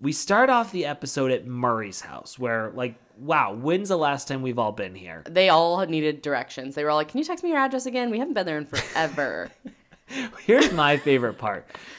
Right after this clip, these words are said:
Speaker 1: Cody pulls up with Janelle, and right behind is Robin. And I'm like, "I know what happened here." Cody hopped out of Robin's car,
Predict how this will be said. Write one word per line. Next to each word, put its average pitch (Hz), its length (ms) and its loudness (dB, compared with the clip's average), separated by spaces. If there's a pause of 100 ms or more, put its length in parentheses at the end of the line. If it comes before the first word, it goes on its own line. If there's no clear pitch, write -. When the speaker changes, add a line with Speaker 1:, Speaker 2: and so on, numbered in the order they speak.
(120)
Speaker 1:
Cody 226 320 4
pulls 170 340 4
up 151 200 2
with 135 260 0
Janelle, 127 640 0 (280)
and 151 340 2
right 202 380 2
behind 165 800 -4
is 135 260 -2
Robin. 135 720 2
And 156 120 0
I'm 160 100 0
like, 170 260 -2
"I 185 180 0
know 214 160 2
what 165 120 4
happened 131 400 -2
here." 110 280 -12 (360)
Cody 170 420 2 (160)
hopped 180 400 -2
out 214 140 2
of 196 60 0
Robin's 151 400 2
car, 135 320 0